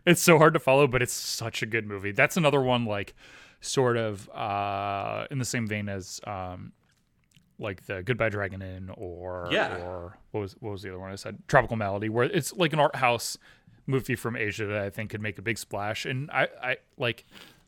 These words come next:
Speaker 1: City of Sadness was on there
Speaker 2: Mm-hmm.
Speaker 1: last time, but that one's so hard to see, and the transfers out there are, like,
Speaker 2: Terrible.
Speaker 1: fucking garbage.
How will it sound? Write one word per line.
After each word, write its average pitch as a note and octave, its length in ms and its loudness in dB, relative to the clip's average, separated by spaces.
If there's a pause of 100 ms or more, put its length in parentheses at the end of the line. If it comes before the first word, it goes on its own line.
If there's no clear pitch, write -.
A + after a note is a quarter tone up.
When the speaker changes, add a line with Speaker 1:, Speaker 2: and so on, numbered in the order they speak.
(160)
Speaker 1:
City - 220 0
of E3+ 60 -2
Sadness B2+ 480 0
was F#3 220 2
on F3+ 160 2
there F#3 320 4 (200)
Speaker 2:
Mm-hmm. F#3+ 240 -2
Speaker 1:
last D#3+ 280 4
time, F3 340 4
but B2+ 140 2
that F3 160 6
one's B3+ 180 0
so - 480 0
hard C3+ 240 4
to C3+ 60 -4
see, B2 480 0
and A#2+ 120 -4
the A2 60 -4
transfers A#2 520 -2
out G#2+ 180 -2
there B2+ 180 2
are, A#2 60 -2
like, F#2+ 180 -6
Speaker 2:
Terrible. B2+ 540 -2
Speaker 1:
fucking G#2+ 340 -4
garbage. G2 480 -6